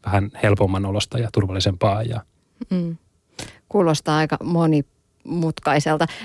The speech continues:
Speaker 2: Mihin sä, sä, missä sä säilytät näitä kaikkia pyöriä? Eihän meillä yleensä ole tilaa säilyttää niitä missään. Yksikin pyörä on liikaa.
Speaker 1: Aivan. Ö, tässä mainitsin juuri tän, että, että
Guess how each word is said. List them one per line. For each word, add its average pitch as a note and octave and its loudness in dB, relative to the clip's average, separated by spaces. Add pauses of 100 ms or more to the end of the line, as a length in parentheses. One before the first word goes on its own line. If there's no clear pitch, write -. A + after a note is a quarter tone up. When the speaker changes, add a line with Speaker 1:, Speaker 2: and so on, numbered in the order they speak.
(100)
Speaker 2:
Mihin F4 6
sä, C#4 4 (100)
sä, - 0
missä F#4 4
sä C#4+ 2
säilytät F#3 4
näitä D3+ 4
kaikkia E3 2
pyöriä? E3 4
Eihän A3 6
meillä A#3 4 (200)
yleensä A3 4
ole G#3+ 4
tilaa F3+ 2
säilyttää - -4
niitä C#3+ -2
missään. - -4 (100)
Yksikin G3+ 2
pyörä E3 2
on D3+ 0
liikaa. - -8 (400)
Speaker 1:
Aivan. G#2 4 (300)
Ö, A2+ 4 (160)
tässä - 0 (120)
mainitsin A2+ 2
juuri G#2+ -4
tän, G2+ -6 (600)
että, A2+ -2
että A#2+ -4